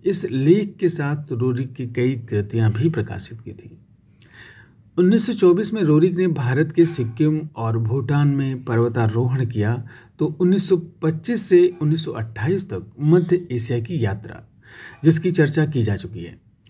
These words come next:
उन्नीस सौ उनतीस में उनकी प्रसिद्ध संधि, रोरिक संधि की परियोजना का प्रकाशन हुआ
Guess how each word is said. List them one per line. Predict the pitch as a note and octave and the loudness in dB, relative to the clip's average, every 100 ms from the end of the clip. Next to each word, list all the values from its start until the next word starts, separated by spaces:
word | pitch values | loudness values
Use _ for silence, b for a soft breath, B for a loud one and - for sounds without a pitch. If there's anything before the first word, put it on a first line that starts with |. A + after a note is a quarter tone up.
| B B B _ | B B B _
उन्नीस | G#3 A#3 - | 4 4 4
सौ | A3+ A3 - | 2 2 2
उनतीस | E3+ D#3 D#3+ - | 4 4 4 0
में | G3+ | -2
उनकी | G3 - E3 D#3+ E3+ E3+ | -4 0 4 4 2 -2
प्रसिद्ध | - B2+ D#3+ D3 D3+ | -2 -2 0 0 -2
संधि, | C#3+ B2+ C3 B2+ C#3 | -4 -2 -4 -2 -4
रोरिक | A2+ A2+ A2+ A2 | 0 4 4 2
संधि | - A2 A2+ C#3 | 0 2 2 2
की | D3 C3+ | 0 -4
परियोजना | - G#2 G#2 G#2 A#2 | -4 -4 -2 -2 -2
का | A2 | -2
प्रकाशन | F#2 G#2 G2+ G#2 C#3+ | -6 -10 -10 -4 -2
हुआ | C#3+ E3+ F#3 | 2 2 0